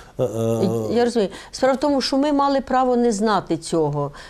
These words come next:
Speaker 2: тому що ми не вивчали законодавство, ми довіряли владі. Ми мали право довіряти, але вона не мала права зловживати нашою довірою і обдурити нас.
Speaker 1: От що робити?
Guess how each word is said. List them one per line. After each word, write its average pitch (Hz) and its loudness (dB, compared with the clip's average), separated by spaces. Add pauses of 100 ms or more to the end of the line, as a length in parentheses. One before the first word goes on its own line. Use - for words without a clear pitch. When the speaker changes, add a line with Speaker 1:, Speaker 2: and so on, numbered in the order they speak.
Speaker 2:
тому 220 2
що 233 0
ми 233 4
не 240 4
вивчали 233 2
законодавство, 175 0
ми 247 2
довіряли 233 4
владі. 156 0 (360)
Ми 226 4
мали 311 4
право 254 2
довіряти, 202 2
але 185 2
вона 208 2
не 202 2
мала 202 2
права 196 2
зловживати 185 0
нашою 185 0
довірою 196 0
і 160 0
обдурити 185 0
нас. 135 -6 (520)
Speaker 1:
От 143 -6
що - 2
робити? 135 2